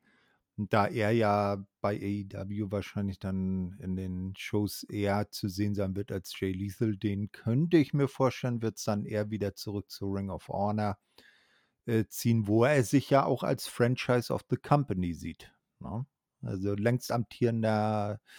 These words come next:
äh, Dau-, also an einem Stück amtierender R O H Champion ist er, hat auch, äh, sehr lange den R O H World und T-V-Title zur selben Zeit getragen. Das, äh, schafft auch nicht jeder.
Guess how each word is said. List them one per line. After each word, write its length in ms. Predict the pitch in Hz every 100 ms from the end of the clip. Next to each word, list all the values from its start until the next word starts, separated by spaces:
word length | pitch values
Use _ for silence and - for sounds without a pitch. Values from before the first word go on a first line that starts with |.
| - - -
äh, 120 | 107 101
Dau-, 240 | - 113 -
also 260 | - 104 104
an 160 | 101 101
einem 160 | 110
Stück 320 | - - 131
amtierender 600 | 123 113 - 120 113 107
R 180 | 104 107
O 100 | 110
H 140 | - 123
Champion 720 | - - 147 143 147 143 160
ist 180 | 139 151
er, 320 | 143 143 127
hat 180 | 107 -
auch, 280 | 110 101
äh, 180 | 82 117
sehr 280 | 98 107 113
lange 440 | 123 113 113 110
den 380 | 107 110 107 104 - _ _ _ -
R 140 | 107
O 80 | 117
H 220 | 113 - -
World 340 | 107 117 139
und 220 | 117 104
T-V-Title 640 | - 123 120 104 - 107 110
zur 200 | - 110
selben 340 | 101 107 95
Zeit 420 | - - 110 143 -
getragen. 920 | 147 - - 135 135 139 139 143 156 _ -
Das, 240 | - -
äh, 560 | 123 104 104 104 104 98
schafft 300 | - 95 -
auch 220 | 107 113
nicht 220 | 151 131 143
jeder. 380 | 139 139 147